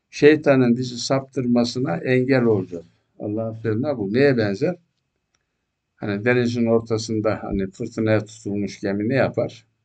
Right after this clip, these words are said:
Hemen limana sığınır. Biz de hemen böyle artış şeyler olduğu zaman hemen Kur'an'a sarılıp problemi Kur'an'la çözeceğiz.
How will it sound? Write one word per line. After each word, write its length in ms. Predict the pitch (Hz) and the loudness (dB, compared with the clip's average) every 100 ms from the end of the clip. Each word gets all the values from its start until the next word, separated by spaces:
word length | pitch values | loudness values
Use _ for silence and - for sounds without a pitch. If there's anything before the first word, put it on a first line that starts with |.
| _ _ _ | _ _ _
Hemen 340 | - 101 107 110 | -8 -4 0 0
limana 380 | 110 104 104 95 | 0 0 -2 -4
sığınır. 560 | - 90 98 - - _ _ _ _ _ _ _ 143 | -6 -8 -6 -10 -12 _ _ _ _ _ _ _ 0
Biz 280 | 135 - | 0 0
de 100 | 107 | -2
hemen 380 | 107 123 110 104 | 0 -2 -2 0
böyle 200 | 110 101 | 2 2
artış 420 | 98 113 - - | 2 2 0 -10
şeyler 560 | - - - 104 101 101 | -16 -12 -2 -2 0 -2
olduğu 440 | 110 117 104 101 | 0 0 0 -4
zaman 260 | 90 98 113 | -4 -6 -4
hemen 280 | 127 131 120 | -2 0 -2
Kur'an'a 420 | - 110 110 104 | -4 -4 -4 -4
sarılıp 560 | 92 - 101 104 - - | -6 -4 -2 -2 -8 -8
problemi 540 | 120 107 104 104 127 | -2 -2 0 -4 -4
Kur'an'la 420 | - 123 120 120 110 | -6 -4 -2 -4 -4
çözeceğiz. 640 | 107 95 87 85 - | -8 -6 -10 -12 -20